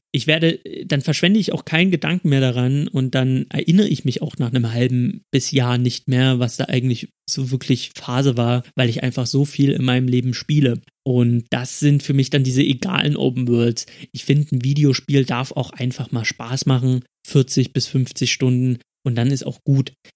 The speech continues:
Nicht jedes Sch-, Videospiel muss ein Meisterwerk sein. Nicht jedes Videospiel muss mich, es muss sich in mein Hirn fräsen. Es darf halt auch einfach mal völlig egaler, belangloser Spaß sein. Das ist auch Videospiel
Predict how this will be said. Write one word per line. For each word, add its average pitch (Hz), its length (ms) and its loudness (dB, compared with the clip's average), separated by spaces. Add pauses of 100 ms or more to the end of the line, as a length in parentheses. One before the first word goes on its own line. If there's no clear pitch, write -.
(120)
Nicht 131 240 2
jedes 143 380 4
Sch-, - 160 -6
Videospiel 135 640 4
muss 127 260 -2
ein 120 220 -2
Meisterwerk 117 800 0
sein. 123 320 -2
Nicht 120 160 -4
jedes 127 400 -2
Videospiel 131 800 0 (100)
muss 131 320 -2
mich, 131 360 0
es 135 160 -6
muss 131 220 2
sich 143 160 0
in 131 100 2
mein 127 180 2
Hirn 143 320 4
fräsen. 120 500 -2
Es - 160 -12
darf 135 300 -8
halt - 180 -6
auch - 120 -14
einfach 127 400 -6
mal 123 320 -2 (440)
völlig 175 380 2
egaler, 135 480 0
belangloser 120 640 -2
Spaß 127 460 -6
sein. - 380 -8 (300)
Das - 420 -6
ist - 260 -4
auch 147 220 0
Videospiel 170 800 4